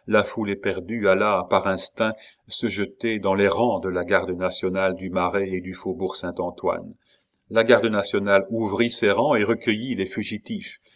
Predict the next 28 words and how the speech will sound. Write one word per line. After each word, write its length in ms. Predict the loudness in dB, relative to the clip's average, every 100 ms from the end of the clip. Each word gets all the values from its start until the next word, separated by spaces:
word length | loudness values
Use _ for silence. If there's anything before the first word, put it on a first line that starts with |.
| _ _ _
Le 140 | 0 2
vent 260 | 4 4
avait 180 | 2 0
poussé 420 | -4 -10 -4 0
la 120 | 0
fumée 320 | 0 -6 -6 -4
de 100 | -4
son 180 | -4
côté, 400 | -2 -4 0 -4
de 140 | -2 -6
sorte 420 | -2 -2 -2 -8
qu'elle 200 | -4 -4
n'avait 240 | -2 -2
rien 300 | -4 -2 -2
vu 560 | -2 -4 -4 -4 -8 _ -8
et 120 | -2
qu'elle 180 | -2 -2
croyait 460 | 0 0 0 -6
que 120 | -6
toutes 240 | -10 -8 -10
ces 300 | -2 -2 -2
multitudes 760 | -8 -8 -6 -8 -4 0 0 0
étaient 280 | -6 -4 -6
poussées 500 | -6 -10 -6 -4 -2
par 220 | -2 0
la 120 | 0
peur 420 | 4 6 6 4
seulement. 640 | 0 -4 -4 -6 -6 -8